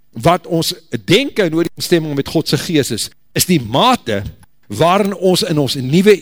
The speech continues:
identiteit wandel. Luister mooi, mooi, kan ek dit stadig sê? Ek sê, die mate waarin my denke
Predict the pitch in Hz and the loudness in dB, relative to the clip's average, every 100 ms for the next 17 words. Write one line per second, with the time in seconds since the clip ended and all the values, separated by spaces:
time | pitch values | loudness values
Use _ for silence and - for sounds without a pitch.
0 | 147 127 139 139 - 139 131 123 110 90 | 0 -2 -2 -2 -2 -2 2 0 0 -2
1 | 82 135 147 156 151 135 107 127 127 135 | 2 2 2 -2 -2 -2 0 0 -2 -2
2 | - 147 143 131 - 98 113 175 156 - | 0 0 0 -2 -4 -4 -2 -2 -2 -6
3 | _ 175 160 143 160 220 254 - 277 247 | _ -2 -2 -2 0 2 0 0 0 0
4 | - _ 107 151 185 220 196 180 156 135 | -8 _ -2 2 2 0 -2 0 0 -2
5 | 113 202 302 277 139 143 | 0 2 2 -2 0 0